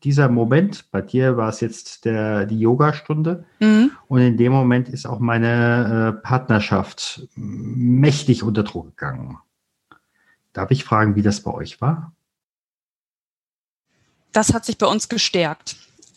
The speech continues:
Speaker 2: Also ich muss sagen, dass ich mit meinem Ehemann einfach nur Sauglück hab. Also das ist ein total starker, in sich ruhender Mensch. Also ein, ein Part, der genau das Gegenteil ausfüllt, was ich bin.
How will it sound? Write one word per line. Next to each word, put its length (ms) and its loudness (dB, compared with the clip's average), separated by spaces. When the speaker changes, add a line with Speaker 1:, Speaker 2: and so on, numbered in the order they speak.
Speaker 2:
Also 200 0
ich 100 -4
muss 140 -2
sagen, 580 0
dass 320 0
ich 220 -2
mit 100 -2
meinem 280 2
Ehemann 500 0
einfach 300 0
nur 140 -2
Sauglück 520 -4
hab. 220 -6
Also 160 2
das 160 -4
ist 180 -8
ein 280 0
total 680 -2
starker, 760 0
in 200 6
sich 200 -2
ruhender 320 2
Mensch. 580 -2
Also 260 2
ein, 320 0
ein 180 0
Part, 440 -4
der 200 2
genau 300 2
das 160 -2
Gegenteil 440 -4
ausfüllt, 360 -2
was 160 -2
ich 220 -10
bin. 300 -2